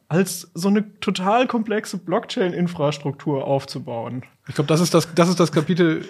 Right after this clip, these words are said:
Speaker 2: äh, Blockchain im Unternehmen. Da hab ich das Gefühl, das ist stark zurückgegangen.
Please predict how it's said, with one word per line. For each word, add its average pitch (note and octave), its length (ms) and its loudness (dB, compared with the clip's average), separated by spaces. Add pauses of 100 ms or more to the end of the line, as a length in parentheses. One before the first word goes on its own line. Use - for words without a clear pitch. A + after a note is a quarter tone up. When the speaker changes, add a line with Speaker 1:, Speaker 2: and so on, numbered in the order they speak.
(120)
Speaker 2:
äh, D#3 320 0
Blockchain D#3+ 400 0
im D3+ 40 0
Unternehmen. D#3 380 6
Da E3 100 6
hab G#3 60 4
ich A#3 80 2
das F#3 140 0
Gefühl, F#3 220 0
das D3+ 100 0
ist E3 200 -12
stark D3+ 340 -4
zurückgegangen. F#3 580 -4